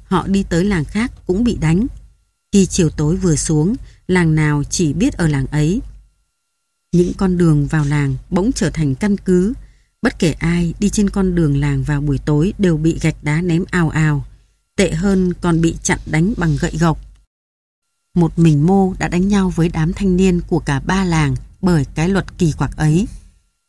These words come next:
Không biết đánh thắng hay thua, nhưng mặt của Mô cũng có vài vết sẹo. Và những trận đánh hội đồng trên con đường dẫn vào Ba Làng cũng thưa dần rồi chấm dứt. Cho nên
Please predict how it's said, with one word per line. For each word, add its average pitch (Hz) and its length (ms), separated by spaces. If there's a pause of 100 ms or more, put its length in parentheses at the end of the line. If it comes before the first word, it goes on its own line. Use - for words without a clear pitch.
Không 180 180
biết 220 160 (100)
đánh 160 180
thắng 175 260
hay 202 180
thua, 180 340 (320)
nhưng 214 200
mặt 165 180
của 151 100
Mô 196 360
cũng 185 320
có 165 280
vài 156 220
vết 190 160
sẹo. 175 300 (1040)
Và 151 240
những 156 180
trận 185 240
đánh 151 180
hội 185 180
đồng 160 260
trên 202 180
con 196 160
đường 151 240
dẫn 151 180
vào 180 180
Ba 180 200
Làng 156 320 (360)
cũng 190 380
thưa 208 260
dần 151 340 (260)
rồi 147 440
chấm 160 220
dứt. 285 180 (720)
Cho 185 140
nên 165 380